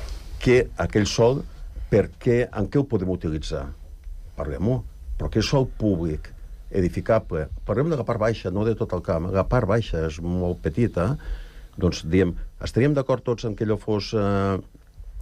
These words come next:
per resoldre necessitats de la ciutat? Què volem fer-hi?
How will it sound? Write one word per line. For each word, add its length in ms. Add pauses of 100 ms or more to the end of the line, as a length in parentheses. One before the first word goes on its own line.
(240)
per 120
resoldre 360
necessitats 400
de 40
la 80
ciutat? 360 (320)
Què 120
volem 200
fer-hi? 420